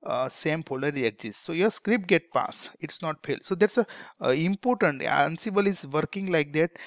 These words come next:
If the things are available, it won't create every time. Let's move for the next example of the copying file. So here we are creating the two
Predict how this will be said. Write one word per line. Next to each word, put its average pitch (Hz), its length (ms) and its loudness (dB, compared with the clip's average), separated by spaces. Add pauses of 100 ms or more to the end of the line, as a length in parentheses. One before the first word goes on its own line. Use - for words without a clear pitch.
(180)
If 147 200 -4
the 165 120 2 (100)
things 214 320 4
are 185 140 6
available, 175 600 2
it 160 160 -2
won't 151 260 -4 (180)
create 151 340 0
every 123 280 -4
time. 101 280 -6 (1300)
Let's 185 280 2
move 185 160 0
for 185 100 4
the 175 120 0
next 160 420 0
example 170 680 -2 (880)
of 139 200 -2
the 147 80 2
copying 156 440 -2
file. 170 360 4 (1300)
So 247 260 -2
here 208 400 6
we 196 220 0
are 190 140 -6
creating 175 380 2
the 165 140 -2 (280)
two 185 300 0